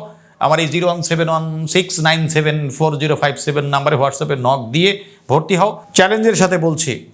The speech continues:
অর্থনীতি খুব কম সময়ে, খুব সহজভাবে সকল টপিক ভালো করে শিখতে পারবা এবং পরীক্ষাও খুব ভালোভাবে দিবা ইনশাআল্লাহ। তো তোমরা আমার এই নাম্বারে যোগাযোগ করো বা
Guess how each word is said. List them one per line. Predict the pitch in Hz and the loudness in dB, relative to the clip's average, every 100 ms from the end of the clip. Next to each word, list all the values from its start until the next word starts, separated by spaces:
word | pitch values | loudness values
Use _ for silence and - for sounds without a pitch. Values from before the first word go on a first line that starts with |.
| 160 | 0
অর্থনীতি | 160 190 202 220 - - _ - | 2 0 0 0 -4 -20 _ -2
খুব | 262 - - _ - | -2 -2 -18 _ 2
কম | 247 247 - | 4 4 0
সময়ে, | 165 123 156 - - - | 2 0 0 -4 -20 0
খুব | - 226 - | 2 4 4
সহজভাবে | 202 233 202 196 156 - - - | 4 4 4 2 2 -6 -4 0
সকল | 202 226 226 220 | 0 0 -2 -2
টপিক | 196 202 180 | -4 -4 -4
ভালো | 160 160 | -4 -2
করে | 165 - | -2 -2
শিখতে | 170 185 | -2 0
পারবা | 190 190 165 - - 196 | 0 0 -4 -6 0 2
এবং | 254 233 | 2 0
পরীক্ষাও | 214 214 208 170 | -2 0 -4 -4
খুব | 151 | -6
ভালোভাবে | 123 123 123 120 113 | -6 -6 -6 -8 -6
দিবা | 110 107 | -6 -6
ইনশাআল্লাহ। | 98 82 78 73 - - - - - - _ - | -4 -6 -8 -10 -16 -20 -20 -20 -20 -20 _ 0
তো | 156 | 2
তোমরা | 175 175 170 | 4 4 4
আমার | 180 | 2
এই | 165 | 2
নাম্বারে | 156 160 160 | 2 2 2
যোগাযোগ | 135 139 156 175 | 2 0 -2 -4
করো | 185 - - _ _ | -4 -8 -20 _ _
বা | - | 0